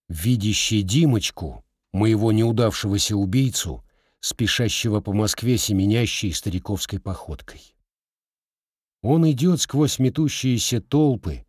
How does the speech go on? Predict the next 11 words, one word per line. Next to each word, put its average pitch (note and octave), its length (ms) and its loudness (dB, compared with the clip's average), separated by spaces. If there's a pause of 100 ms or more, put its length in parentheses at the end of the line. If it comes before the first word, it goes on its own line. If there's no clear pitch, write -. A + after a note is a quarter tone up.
(640)
переходит G#2+ 640 0
улицы C3 480 2
с - 80 -4
потоками A2+ 480 0
машин, A2 640 -2 (560)
проходит G#2+ 560 -2
через A2 340 0
войну A2+ 380 2
всех - 420 0
против A2+ 400 -2
всех, - 680 -4